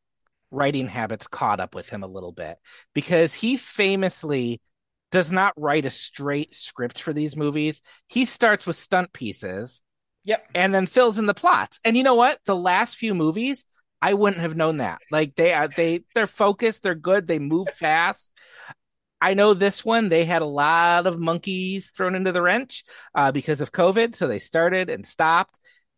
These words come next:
Speaker 1: And you can feel when there's not an action scene going on, it's kinda trying to figure out, "Well, what do we do next?" And, uh,
Speaker 2: <laughs>
Speaker 1: feels a little, the,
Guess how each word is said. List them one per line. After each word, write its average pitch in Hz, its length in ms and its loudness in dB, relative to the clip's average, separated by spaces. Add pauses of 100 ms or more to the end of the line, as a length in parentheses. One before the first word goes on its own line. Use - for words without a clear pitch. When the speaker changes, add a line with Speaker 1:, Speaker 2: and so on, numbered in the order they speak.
(240)
Speaker 1:
And 170 200 2
you 190 80 0
can 220 180 -2
feel 180 1000 4
when 170 180 2
there's 170 180 0
not 180 180 2
an 190 60 -4
action 170 380 -2
scene 151 260 -8
going 135 260 -2
on, 117 300 -2 (480)
it's - 260 -4
kinda 151 540 -4
trying 143 260 -4
to 139 80 -4
figure 139 260 -6
out, 117 200 0
"Well, 123 400 -2
what 123 100 -2
do 139 60 -4
we 147 80 -4
do 151 120 -6
next?" - 520 -8
And, 135 400 -2
uh, 113 340 0 (320)
Speaker 2:
<laughs> 214 240 -16
Speaker 1:
feels 359 320 2
a 330 60 0
little, 262 800 4
the, 226 120 -2